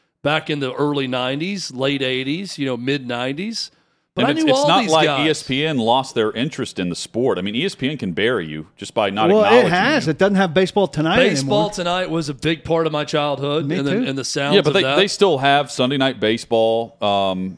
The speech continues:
Speaker 2: you know, you, you can tune in to the network and get your highlights.
Speaker 1: But it's also not, <clears throat> it's not E S P N's, it's not on E S P N to make it a national sport. Major League Baseball needs to do a better job. The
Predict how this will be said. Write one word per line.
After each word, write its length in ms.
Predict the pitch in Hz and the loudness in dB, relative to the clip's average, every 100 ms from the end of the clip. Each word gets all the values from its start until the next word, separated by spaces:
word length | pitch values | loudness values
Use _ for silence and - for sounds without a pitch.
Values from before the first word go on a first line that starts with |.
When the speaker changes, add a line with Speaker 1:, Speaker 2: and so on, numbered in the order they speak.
| - | -4
Speaker 2:
you 80 | 131 | 0
know, 100 | 95 | 2
you, 220 | 104 143 - | 0 -2 -4
you 180 | 156 | -6
can 360 | 175 131 101 92 - | -2 0 0 -4 -4
tune 320 | 175 151 123 | -2 2 2
in 180 | 131 117 | 2 0
to 100 | 107 | -2
the 100 | 101 | 0
network 420 | 110 107 101 - | 0 2 0 0
and 160 | 92 87 | -4 0
get 240 | 120 - | 0 0
your 100 | 87 | -4
highlights. 640 | 104 101 78 62 64 - | 0 0 -2 -6 -12 -4
Speaker 1:
But 140 | 147 190 | -2 -2
it's 100 | 214 | -2
also 460 | 220 254 - 175 | -2 -2 -4 -4
not, 420 | 143 156 170 160 - - | -4 -4 -4 -6 -12 -14
<clears throat> 120 | - | -8
it's 220 | 180 156 | -8 -2
not 260 | 202 214 196 | -2 -2 -2
E 160 | 196 | -2
S 140 | 175 - | -2 -4
P 340 | - 156 151 | -8 -4 -2
N's, 640 | 175 151 127 120 - - _ _ _ _ _ _ _ _ _ _ _ _ - | 0 -2 -4 -8 -12 -14 _ _ _ _ _ _ _ _ _ _ _ _ -4
it's 200 | 175 170 | -4 0
not 200 | 226 226 | 0 0
on 160 | 185 160 | -2 -2
E 120 | 170 | -2
S 140 | 170 156 | -2 -2
P 260 | 151 156 | -2 0
N 140 | 156 139 | 0 -2
to 120 | 135 | -6
make 300 | 131 143 139 | -4 -4 -4
it 100 | 127 | -6
a 60 | 120 | -4
national 400 | 123 127 110 95 | -6 -6 -10 -12
sport. 400 | - 127 73 _ _ - - | -8 -8 -8 _ _ -20 -4
Major 340 | 165 247 196 | 0 0 -2
League 260 | 202 190 139 | -2 -2 -2
Baseball 640 | 156 180 - 143 127 117 | -2 -2 -4 -4 -2 -2
needs 280 | 120 131 110 | -4 -6 -8
to 60 | 117 | -8
do 120 | 120 | -8
a 60 | |
better 240 | 107 107 98 | -6 -6 -8
job. 360 | 101 90 69 _ _ _ _ _ _ _ - | -8 -10 -12 _ _ _ _ _ _ _ -12
The 220 | 127 170 | -4 -2